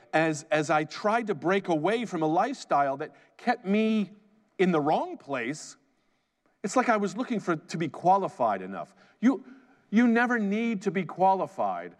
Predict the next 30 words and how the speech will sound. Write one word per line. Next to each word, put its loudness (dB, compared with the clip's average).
What 2
you 0
need -2
to -4
do 0
is -4
be -6
in 4
him. -2
And 2
when 2
you're 0
in -2
him, -2
you 4
need 4
not -2
to -12
be -8
qualified 0
because 0
you 4
are 4
the -2
righteousness -4
of -6
God 4
in -4
Christ -2
Jesus. -2